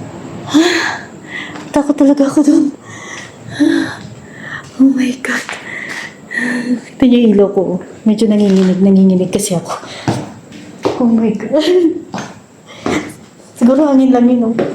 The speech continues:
I wish.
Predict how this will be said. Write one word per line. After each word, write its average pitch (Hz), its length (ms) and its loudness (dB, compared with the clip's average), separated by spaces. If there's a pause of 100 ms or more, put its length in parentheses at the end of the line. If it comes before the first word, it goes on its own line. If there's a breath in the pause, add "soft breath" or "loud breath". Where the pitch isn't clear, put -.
(1700)
I 220 100 2
wish. - 560 0